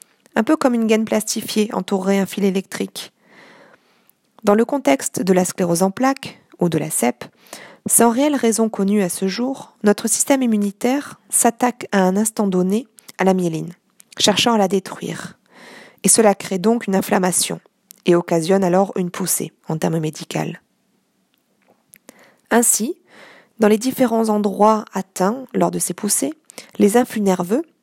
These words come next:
comme par exemple celui sou-, sollicité pour aller attraper le pain, sont plus lents ou complètement bloqués, ce qui provoque les différents symptômes. Lorsque la poussée se termine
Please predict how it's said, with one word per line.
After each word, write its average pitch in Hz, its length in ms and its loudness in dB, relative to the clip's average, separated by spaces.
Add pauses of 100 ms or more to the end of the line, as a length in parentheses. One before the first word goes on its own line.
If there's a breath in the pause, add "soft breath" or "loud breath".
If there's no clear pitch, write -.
(200)
comme 185 160 2
par 151 160 -4
exemple 180 420 0
celui 175 240 -4
sou-, 175 140 -6 (140)
sollicité 185 520 0
pour 160 180 -2
aller 165 140 -2
attraper 170 340 -4
le 156 100 -2
pain, 247 280 -2 (760 loud breath)
sont 220 200 2
plus 233 200 2
lents 180 200 2 (280)
ou 214 60 2
complètement 233 480 2
bloqués, 202 440 -2 (600)
ce - 160 2
qui 214 140 0
provoque 214 360 4
les 202 60 -2
différents 180 380 0
symptômes. 165 500 -4 (1300 loud breath)
Lorsque 185 220 2
la 208 120 6
poussée 240 300 -2
se 208 100 2
termine 202 560 -2